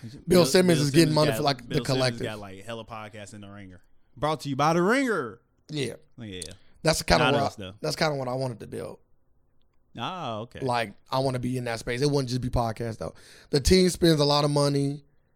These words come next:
Speaker 1: and all in the effort to lock down some of the industry's top content. Uh,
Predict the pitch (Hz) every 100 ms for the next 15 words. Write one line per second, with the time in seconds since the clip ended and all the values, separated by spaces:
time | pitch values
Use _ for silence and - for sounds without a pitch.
0 | _ _ _ 139 135 131 127 127 127 131
1 | 143 139 131 127 131 139 131 135 131 127
2 | 139 131 123 131 127 123 - 135 135 -
3 | 135 127 135 127 123 _ _ _ _ -
4 | - - _ _ _ _ _ - _ _
5 | _ _ - - - _ _ - 120 113
6 | 110 95 117 120 117 110